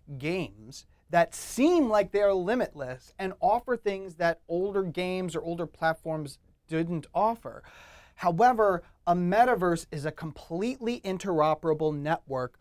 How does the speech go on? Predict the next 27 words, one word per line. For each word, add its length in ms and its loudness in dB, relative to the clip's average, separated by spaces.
with 280 -2
theoretically 600 2
limitless 600 -4
bandwidth. 640 -8
I 140 2
need 140 -2
to 60 -6
be 160 0
able 200 4
to 80 -14
create 480 0
something 300 -4
in 60 -4
Roblox, 640 -2
buy 220 6
something 440 0
at 120 0
the 60 -2
Nike 340 -2
store, 360 -4
and 180 -2
bring 260 2
that 220 4
all 340 8
into 180 2
Fortnite 640 2
seamlessly, 1040 -4